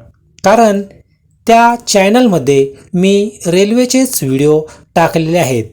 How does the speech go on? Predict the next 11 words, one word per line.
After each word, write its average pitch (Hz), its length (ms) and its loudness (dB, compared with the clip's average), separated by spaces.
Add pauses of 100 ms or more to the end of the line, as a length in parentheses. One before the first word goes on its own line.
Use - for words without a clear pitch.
(440)
त्यामुळे 233 500 4
ते 240 360 -4
तुम्हाला 170 520 0 (400)
ताबडतोब 190 500 0
दिसतील. 135 440 -4 (1200)
गाडी 190 260 4
नंबर 190 440 4 (420)
अकरा 160 320 2
हजार 135 440 4 (260)
चारशे 202 920 2
नऊ, 170 340 4